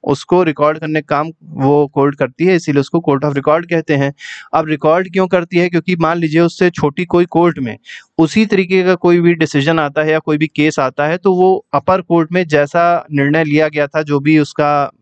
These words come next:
ये कह सकते हैं, जो भी उसका, अ, सॉल्यूशन दिया गया था, वही सॉल्यूशन लोअर कोर्ट भी देती है उसी निर्णय को पढ़ के। ठीक है, तो हाई कोर्ट को नहीं कहते हैं, mainly किसको कहते हैं? सुप्रीम कोर्ट को कहते हैं, क्योंकि ये क्या है, सबसे ऊपर की कोर्ट है।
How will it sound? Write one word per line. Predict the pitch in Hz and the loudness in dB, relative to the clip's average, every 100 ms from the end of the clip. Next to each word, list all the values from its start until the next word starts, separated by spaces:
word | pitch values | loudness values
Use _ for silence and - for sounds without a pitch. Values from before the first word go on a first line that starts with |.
| 139 | -6
ये | 135 | -2
कह | 135 | -2
सकते | 131 131 143 | -2 -4 -2
हैं, | 139 | 0
जो | 139 | 2
भी | 147 | 2
उसका, | 143 - 143 135 | 2 0 0 0
अ, | 127 - _ 127 127 123 123 117 - | -4 -10 _ -4 0 0 -2 -4 -6
सॉल्यूशन | - 180 143 143 165 | -4 -2 0 0 0
दिया | 147 139 | 0 0
गया | 131 127 | 0 -2
था, | 156 - - - - - | -2 -4 -12 -20 -14 -4
वही | 135 147 214 | -2 0 0
सॉल्यूशन | 220 175 165 151 175 214 202 | 0 0 0 0 0 -2 0
लोअर | 143 147 156 | 0 0 -2
कोर्ट | - 139 131 | 0 -2 0
भी | 143 | -2
देती | 139 127 | 0 2
है | 185 | 2
उसी | 175 156 | 2 2
निर्णय | 139 127 123 | 0 0 0
को | 123 180 | -2 -2
पढ़ | - 127 | -2 -4
के। | - - - - - - - | -8 -12 -12 -20 -20 -20 -4
ठीक | 170 | 0
है, | 208 | 2
तो | 196 | 0
हाई | 123 147 185 | -2 -4 -2
कोर्ट | 190 185 | 0 0
को | 180 | 0
नहीं | 170 165 | 0 0
कहते | 170 151 156 | 0 -2 -2
हैं, | 180 | 0
mainly | 175 160 165 | 0 0 0
किसको | 160 165 | -2 -2
कहते | 151 139 185 | -2 -2 -4
हैं? | |
सुप्रीम | - 139 143 151 147 | -2 -2 0 0 2
कोर्ट | 135 120 | 0 0
को | 120 | 0
कहते | 120 143 | 0 0
हैं, | |
क्योंकि | 156 165 | -2 0
ये | 175 170 | 2 2
क्या | 160 165 | 0 -2
है, | |
सबसे | 180 - 165 | -2 -2 2
ऊपर | 139 160 160 | 2 0 -2
की | 165 | 0
कोर्ट | 165 160 | 0 0
है। | 180 | 0